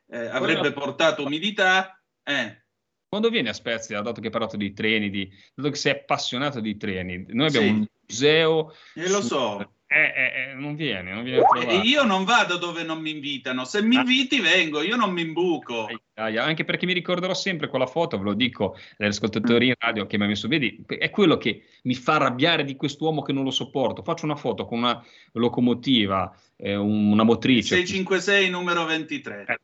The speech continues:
Speaker 2: ecco, mi fa
Speaker 1: Il
Speaker 2: arrabbiare.
Speaker 1: primo Caimano prodotto in
Speaker 2: Cioè,
Speaker 1: Italia.
Speaker 2: io faccio la foto, il post, anche sfocato, perché la modalità ritratto con mio figlio, mia moglie, tipo,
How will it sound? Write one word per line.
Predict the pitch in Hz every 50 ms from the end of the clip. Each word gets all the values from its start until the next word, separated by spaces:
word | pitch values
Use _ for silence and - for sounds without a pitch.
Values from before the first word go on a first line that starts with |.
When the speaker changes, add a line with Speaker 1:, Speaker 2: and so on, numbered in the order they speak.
| _ _
Speaker 2:
ecco, | - 101 95 - 107
mi | 107 110
fa | - - 104
Speaker 1:
Il | 98
Speaker 2:
arrabbiare. | 95 - 101 -
Speaker 1:
primo | 196 208 233 247 226 226 202 185
Caimano | 185 185 180 170 175 180 190 196 202 196 185 165
prodotto | - 151 156 151 160 160 156 - - 143
in | 135 127
Speaker 2:
Cioè, | 123 117 117
Speaker 1:
Italia. | 113 104 101 101 - - 160
Speaker 2:
io | 196 202
faccio | 202 190 180 - 165
la | 165 160
foto, | 165 175 165 139 - - 135
il | 135 135
post, | - 185 160 135 - -
anche | 160 190 220 214 220 208
sfocato, | 180 - - 175 160 - 190 185 156 131 117
perché | 107 110 104
la | 120 123
modalità | 120 120 123 135 135 131 131 160
ritratto | 147 131 131 - 127 113 101 - 101
con | - 120 117
mio | 123 131
figlio, | 131 - - 139 117 113
mia | 113 117
moglie, | 117 123 127 117 107 101 98
tipo, | 95 113 104 110 107 95 -